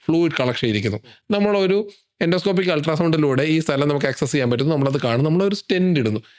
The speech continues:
അപ്പൊ ആ ഫ്ലൂയിഡ് മൊത്തം stomach-ിലോട്ട് വന്നു. stomach-ിൽ കൂടെ മലദ്വാരത്തിൽ കൂടെ ഇത് മറ്റു സ്റ്റൂളിലൂടെ അങ്ങ് പോകുന്നു. So basically അത് വളരെ, പിന്നെ, സിമ്പിൾ ആയിട്ടുള്ള ഒരു,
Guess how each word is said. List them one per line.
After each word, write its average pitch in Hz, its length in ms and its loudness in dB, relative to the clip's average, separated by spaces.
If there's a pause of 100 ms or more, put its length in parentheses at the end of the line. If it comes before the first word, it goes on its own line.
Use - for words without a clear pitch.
(180)
അപ്പൊ 135 160 0
ആ 139 40 0
ഫ്ലൂയിഡ് 147 360 0
മൊത്തം 147 340 -4
stomach-ിലോട്ട് 143 560 0
വന്നു. 202 120 0
stomach-ിൽ 226 400 -2
കൂടെ 220 180 0
മലദ്വാരത്തിൽ 202 500 0
കൂടെ 202 180 0
ഇത് 196 100 0 (420)
മറ്റു 247 260 -4
സ്റ്റൂളിലൂടെ 254 460 2
അങ്ങ് 220 140 2
പോകുന്നു. 190 300 2
So 180 400 -2
basically 247 600 0
അത് 247 400 -2
വളരെ, 214 640 0 (200)
പിന്നെ, 180 300 0
സിമ്പിൾ 208 440 2
ആയിട്ടുള്ള 165 600 0 (160)
ഒരു, 180 260 0